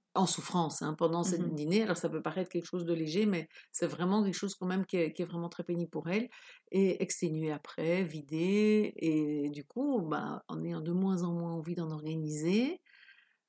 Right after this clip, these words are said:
Speaker 1: euh, tout en se disant qu'il faut en organiser, parce que si elle n'invite pas les gens, elle va aussi être jugée. Donc voilà, c'est un peu cette petite voix, euh, du jugement intérieur qui fait que, euh, voilà, il y a une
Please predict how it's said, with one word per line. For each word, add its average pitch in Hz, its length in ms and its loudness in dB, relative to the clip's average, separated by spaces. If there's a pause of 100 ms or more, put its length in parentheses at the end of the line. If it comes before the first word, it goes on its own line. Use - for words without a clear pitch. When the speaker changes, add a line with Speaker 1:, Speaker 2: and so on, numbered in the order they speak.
Speaker 1:
euh, 107 420 -6
tout 190 160 -6
en 147 60 -4
se 147 100 -6
disant 135 180 -6
qu'il - 160 -14
faut 247 140 2
en 247 100 2
organiser, 247 460 0
parce - 160 -2
que - 80 -10
si - 100 -8
elle 131 80 -8
n'invite 139 240 -10
pas 131 120 -6
les 131 100 -4
gens, 151 160 -2
elle 139 100 -6
va - 80 -12
aussi - 240 -4
être 214 120 -2
jugée. 233 360 0
Donc 190 160 0
voilà, 165 240 2 (300)
c'est - 160 0
un 180 100 4
peu 247 220 0
cette - 260 0
petite 202 300 2
voix, 196 500 2 (120)
euh, 170 260 2
du 165 160 2
jugement 185 400 2
intérieur 196 760 0
qui - 160 -8
fait 214 400 0
que, 180 120 -4
euh, 180 640 -2
voilà, 156 200 -4
il 147 60 -4
y 147 40 -4
a - 40 -6
une 151 80 -8